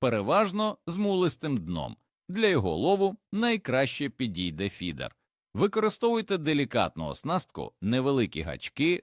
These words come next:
та натуральні насадки. Мотиль, опариш, невеликий хробак. Прикормка має бути максимально інертною, темного кольору,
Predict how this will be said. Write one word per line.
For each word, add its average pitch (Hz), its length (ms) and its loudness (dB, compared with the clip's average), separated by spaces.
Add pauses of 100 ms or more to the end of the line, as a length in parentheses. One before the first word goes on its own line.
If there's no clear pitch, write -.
(160)
та 226 140 0
натуральні 131 600 2
насадки. 120 680 -2 (200)
Мотиль, 220 600 2 (180)
опариш, 127 800 4 (240)
невеликий 160 680 4
хробак. 82 600 -2 (320)
Прикормка 185 720 4
має 147 260 4
бути 151 260 0
максимально 120 760 2
інертною, 87 600 0
темного 113 600 0
кольору, 196 580 4